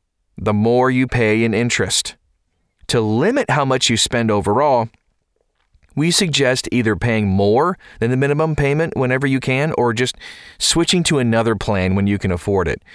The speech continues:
You can switch from this plan to another at any time. The same goes for the next plan, graduated repayment. This option starts your payments off small and they grow over time, usually every two years.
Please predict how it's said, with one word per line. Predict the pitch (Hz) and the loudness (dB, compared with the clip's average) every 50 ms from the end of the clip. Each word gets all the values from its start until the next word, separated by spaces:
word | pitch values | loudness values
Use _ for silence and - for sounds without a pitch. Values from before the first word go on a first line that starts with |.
| - - - - - | -20 -20 -20 -12 -6
You | - 165 208 | -4 -2 0
can | 262 262 254 | 0 0 0
switch | - 170 165 - - | 0 0 0 0 0
from | - 127 | -2 0
this | 117 120 117 | 0 -2 -2
plan | - - - 113 104 101 104 104 98 95 - - | -2 -2 -2 -2 0 0 0 0 -2 -4 -6 -6
to | - - 113 | -2 -2 0
another | 107 104 117 107 92 85 87 95 107 | 0 2 0 2 2 2 0 0 0
at | - 80 85 - - | -2 -2 -2 0 0
any | 139 151 113 | 0 0 0
time. | 87 107 92 78 - - - _ - - - - - - - - | -2 -2 -2 -2 -4 -8 -10 _ -20 -20 -20 -20 -20 -20 -10 -4
The | - 107 | -4 -2
same | - - 139 131 131 127 | 0 0 0 0 0 0
goes | 120 120 117 110 | 0 0 0 0
for | - - | -2 -2
the | 104 98 | -2 0
next | 98 113 135 175 214 226 - - - - | 0 0 2 0 0 0 -2 -4 -6 -6
plan, | - 127 104 90 85 87 98 131 185 233 214 - - - - - - - - - _ _ _ - | -4 -4 -2 0 0 0 0 0 0 0 -2 -2 -6 -16 -20 -20 -20 -20 -20 -20 _ _ _ -4
graduated | - 185 214 208 214 202 196 208 185 175 151 135 113 107 90 | -2 0 2 2 2 2 2 2 2 2 2 2 2 0 0
repayment. | 92 107 107 98 - 117 101 87 73 - - - - _ _ - - - - _ _ _ _ - - | 0 0 0 0 -2 -2 -2 -2 -4 -6 -8 -14 -20 _ _ -20 -20 -20 -20 _ _ _ _ -6 -4
This | 165 165 - | -2 0 0
option | 170 165 165 - 170 160 | 0 0 0 0 0 0
starts | 147 - 165 147 147 139 - | 0 0 0 0 0 0 0
your | - 123 | -2 -2
payments | - 139 127 127 131 123 - 117 | -2 0 0 0 0 0 0 0
off | 101 104 107 | 0 2 2
small | - - - 123 110 95 90 90 95 - | 0 0 2 2 2 2 2 0 0 -2
and | - 117 113 | 0 0 0
they | 107 104 | 0 0
grow | 101 101 110 104 98 98 | 0 2 2 2 2 2
over | 101 90 95 | 2 0 -2
time, | 92 - 107 82 64 53 - 95 104 | -2 -2 -4 -4 -4 -6 -6 -4 -2
usually | 104 120 127 120 117 113 107 104 | 0 0 2 2 2 2 2 2
every | 101 92 98 92 | 2 0 -2 -2
two | - 107 98 | -2 0 0
years. | 90 95 104 104 92 71 - - - - | 2 2 2 2 0 0 -2 -2 -4 -4